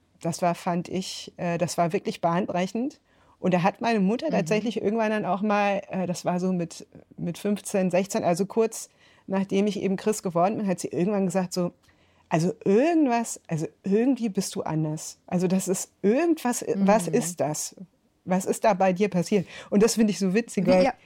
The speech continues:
Speaker 1: wenn ich jetzt als Mutter meine Jugendlichen angucke, so, ne, die zu Hause sitzen bei mir,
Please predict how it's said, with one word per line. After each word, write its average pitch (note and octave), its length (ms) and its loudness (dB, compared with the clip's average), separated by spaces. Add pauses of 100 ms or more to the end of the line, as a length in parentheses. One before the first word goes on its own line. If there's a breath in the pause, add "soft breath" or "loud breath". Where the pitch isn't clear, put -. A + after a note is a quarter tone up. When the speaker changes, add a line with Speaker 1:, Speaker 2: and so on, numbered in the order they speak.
(100)
Speaker 1:
wenn G#3 160 6
ich - 160 2
jetzt C#4 300 4
als G3 260 2
Mutter C4+ 320 4
meine G3 220 4
Jugendlichen A3+ 560 4
angucke, F3 440 -2
so, F3 120 0
ne, G#3 140 0
die F#3+ 120 0
zu F#3 160 0
Hause F#3+ 300 2
sitzen F#3 340 0
bei E3 160 0
mir, F3 200 -2